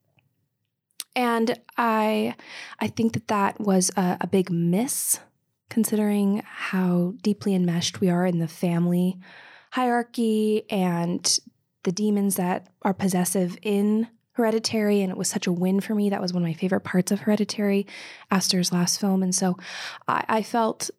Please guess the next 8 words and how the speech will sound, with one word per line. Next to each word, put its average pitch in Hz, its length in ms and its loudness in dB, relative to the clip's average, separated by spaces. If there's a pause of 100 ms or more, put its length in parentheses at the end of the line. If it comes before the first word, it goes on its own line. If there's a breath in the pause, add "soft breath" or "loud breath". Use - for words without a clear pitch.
(120)
that 190 280 -2
the 190 100 2
lack 202 420 0
of 185 120 -6
depth 185 320 0
and 185 120 2
characterization 180 1080 0 (540 loud breath)
in, 220 420 0